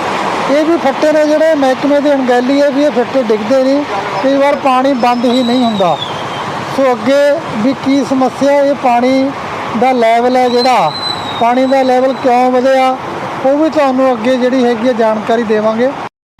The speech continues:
ਦਰਸ਼ਕਾਂ ਦੀ ਜਾਣਕਾਰੀ ਲਈ ਇਹ ਵੀ ਦੱਸ ਦਈਏ ਕਿ ਇਹ ਜਿਹੜਾ ਸਾਹਮਣੇ ਪਾਣੀ ਜਾਂਦਾ, ਇਹ ਪਾਵਰ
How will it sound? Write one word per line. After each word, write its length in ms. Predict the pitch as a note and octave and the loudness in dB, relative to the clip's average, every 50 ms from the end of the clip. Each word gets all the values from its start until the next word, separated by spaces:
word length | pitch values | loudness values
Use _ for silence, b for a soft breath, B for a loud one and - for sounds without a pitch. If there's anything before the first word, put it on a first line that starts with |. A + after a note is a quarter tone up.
| - - - | -10 -4 -2
ਦਰਸ਼ਕਾਂ 560 | A3+ F#3 F#3+ G#3 G3+ - - - D4 D4+ D4+ | 0 2 2 0 0 -2 -4 -2 0 0 2
ਦੀ 140 | D4+ E4 D4+ | 2 0 0
ਜਾਣਕਾਰੀ 680 | B3+ C4 B3+ B3+ B3+ B3+ A3+ C#4+ C#4 D4 D4+ D4+ D4+ C#4+ | 2 2 2 2 0 0 0 0 2 2 2 2 2 2
ਲਈ 180 | C4+ C#4 D4 | 2 2 2
ਇਹ 260 | D4+ F#4+ A#3 A#3 C4 | 2 2 2 0 2
ਵੀ 120 | C4 D#4 D#4 | 2 0 0
ਦੱਸ 260 | B3 C4 A#3+ A3+ G#3 | 2 2 2 2 0
ਦਈਏ 400 | G3 G#3 B3 B3 C4 C4 C4 C4+ | 0 0 0 2 2 2 0 0
ਕਿ 160 | - - C4+ | 0 0 0
ਇਹ 400 | C#4 C#4 C#4+ - B3 C4 C#4+ D4 | 0 0 0 0 0 2 2 2
ਜਿਹੜਾ 280 | C4 B3+ C4 B3+ C#4 C4+ | 2 0 0 2 0 0
ਸਾਹਮਣੇ 680 | - - A3+ A3+ A3+ B3 C4 C4+ C4 C4 C4+ C4+ D4 B B B B B B - - | 0 0 -2 0 0 0 0 2 2 2 2 0 -2 B B B B B B -6 -2
ਪਾਣੀ 320 | A3+ G#3+ G#3+ A3+ B3 B3+ | 0 0 2 2 2 2
ਜਾਂਦਾ, 340 | B3 B3 B3 B3 A#3 B3+ B3+ | 2 0 0 0 0 0 2
ਇਹ 200 | A#3 A3+ C4+ C4+ | 2 2 0 0
ਪਾਵਰ 720 | A#3+ - B3 G#3+ G#3 G#3 G#3+ G#3+ A#3 A#3+ B3 B3+ B3+ B3+ | 0 0 0 2 2 2 2 0 0 0 2 2 2 0